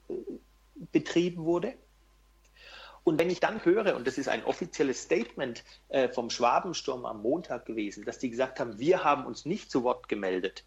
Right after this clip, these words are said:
weil wir haben ja schon im Vorhinein gesagt, ja, wie wir uns positioniert haben, kann jeder nachlesen. Sorry,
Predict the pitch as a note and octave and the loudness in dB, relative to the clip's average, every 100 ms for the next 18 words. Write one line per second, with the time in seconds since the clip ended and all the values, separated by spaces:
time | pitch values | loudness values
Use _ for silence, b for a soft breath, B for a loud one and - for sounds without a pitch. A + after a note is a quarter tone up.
0 | _ - A2 B2+ D3 C#3 C3+ B2 - A2+ | _ 2 4 4 2 2 2 2 0 -6
1 | A2+ - C#3+ D#3 D3 A#2+ A#2+ C3 - A#2 | -4 2 2 2 0 -2 -2 -4 -2 2
2 | B2+ D#3 - A#2 A2+ A#2+ C3+ C3+ B2 A#2 | 2 0 0 0 0 -2 0 4 4 4
3 | B2+ A2 - - - A#2 A#2 - G#2+ A2 | -2 -6 -12 -14 -8 -4 -4 -4 -4 0
4 | D3 - E3 - B2 B2 A#2+ G#2 G2 C3 | 0 0 -4 -4 -2 2 2 2 2 0
5 | - A#2 A#2 B2 E3+ b b b b b | 2 0 0 -2 -10 b b b b b
6 | _ _ _ _ - - A#2 | _ _ _ _ -8 -4 -2